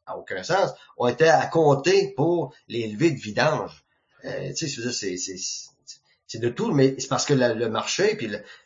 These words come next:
la difficulté du marché nous a obligés à compter un peu plus. Fait que c'est normal que quand on parle, bon, mais il arrive des systèmes de plateforme, que tout le monde est, monte au, ses grands chevaux, puis ça coûte tant. Non, non, un peu, ça fait partie de la réalité aujourd'hui, là. Alors, euh, on n'a pas à s'in-,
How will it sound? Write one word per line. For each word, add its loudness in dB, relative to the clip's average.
la -8
difficulté -2
du -2
marché 0
nous 2
a 6
obligés 2
à 4
compter 0
un 0
peu -4
plus. -2
Fait -6
que -8
c'est 0
normal 0
que -14
quand 2
on 0
parle, 4
bon, 2
mais -8
il -2
arrive 0
des -2
systèmes 2
de 0
plateforme, 0
que 0
tout -10
le -6
monde 6
est, -2
monte 4
au, 2
ses -2
grands -2
chevaux, -4
puis -6
ça 0
coûte -10
tant. 2
Non, 0
non, 0
un 0
peu, 0
ça -8
fait -2
partie -4
de -4
la 6
réalité -2
aujourd'hui, -2
là. -4
Alors, 0
euh, 0
on 0
n'a 4
pas 6
à 4
s'in-, 0